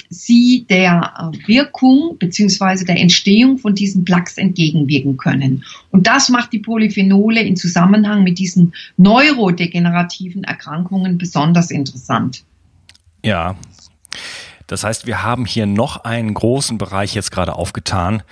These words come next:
Speaker 2: der, äh, naja, unsere Gesellschaft, ich sag jetzt mal, bedroht und in Zukunft, äh, ja, doch auch bedrohlicher werden könnte.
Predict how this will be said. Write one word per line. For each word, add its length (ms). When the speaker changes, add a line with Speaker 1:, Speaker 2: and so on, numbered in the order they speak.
Speaker 2:
der, 640
äh, 200
naja, 180
unsere 320
Gesellschaft, 480
ich 100
sag 140
jetzt 140
mal, 120
bedroht 640
und 260
in 300
Zukunft, 640
äh, 320
ja, 200
doch 200
auch 200
bedrohlicher 800
werden 320
könnte. 520